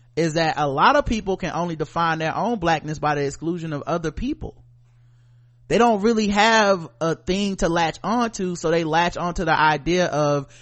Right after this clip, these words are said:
there's a right and a wrong way to be black, and I kick people out whenever I disagree with some shit they did. And, and that's another pattern that I've noticed is, is why I'm backing away from folks, backing away from certain sh-, elements and shit.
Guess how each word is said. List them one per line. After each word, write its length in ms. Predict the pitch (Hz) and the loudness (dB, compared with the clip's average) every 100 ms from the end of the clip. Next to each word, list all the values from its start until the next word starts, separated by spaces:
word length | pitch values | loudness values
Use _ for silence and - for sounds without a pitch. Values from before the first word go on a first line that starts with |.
| - | -8
there's 200 | 151 160 | -2 0
a 80 | 151 | 0
right 380 | 131 151 170 147 | 0 2 2 0
and 120 | 151 | -4
a 60 | 135 | -4
wrong 340 | 135 156 156 | -2 -2 -2
way 140 | 147 139 | -2 -2
to 80 | |
be 180 | 131 139 | -4 -10
black, 360 | 120 131 170 165 | -4 -2 0 -2
and 100 | 131 | -6
I 100 | 143 | -6
kick 300 | - 156 - | -4 -6 -6
people 260 | 160 131 | -10 -4
out 420 | 131 170 147 127 - - - | 2 4 4 0 -8 -20 -10
whenever 340 | 127 139 147 | -4 0 2
I 140 | 143 143 | 2 0
disagree 460 | 139 139 127 143 | -4 -6 -6 -4
with 120 | 139 131 | -4 -6
some 120 | 127 | -10
shit 300 | - 208 226 | -4 -4 -2
they 140 | 135 | -6
did. 400 | 110 101 - - _ _ _ _ _ _ _ - - | -6 -10 -14 -20 _ _ _ _ _ _ _ -12 -4
And, 320 | 165 156 - | -4 -4 -4
and 160 | 156 160 | -4 0
that's 160 | 185 160 | 0 0
another 360 | 165 175 175 | 0 0 0
pattern 400 | - 180 180 170 | 2 2 2 0
that 100 | 160 | 0
I've 160 | 160 147 | 0 0
noticed 400 | 160 208 160 - | -2 -2 -2 -4
is, 240 | 131 - - - - - | -8 -10 -16 -20 -20 -10
is 140 | 139 | -2
why 140 | 147 170 | 4 6
I'm 100 | 165 | 4
backing 340 | 131 156 180 160 | 0 -2 -2 0
away 240 | 160 214 | 2 0
from 160 | 202 190 | 0 -4
folks, 440 | 160 131 - - | -4 -4 -6 -10
backing 340 | 113 147 160 | -4 -2 -2
away 240 | 160 170 190 | -2 0 0
from 140 | 180 | -4
certain 320 | 175 165 156 | -4 -4 -4
sh-, 100 | 160 - | -10 -6
elements 480 | 139 202 185 147 - | 0 2 0 -4 -8
and 100 | 127 | -12
shit. 300 | - 110 | -10 -10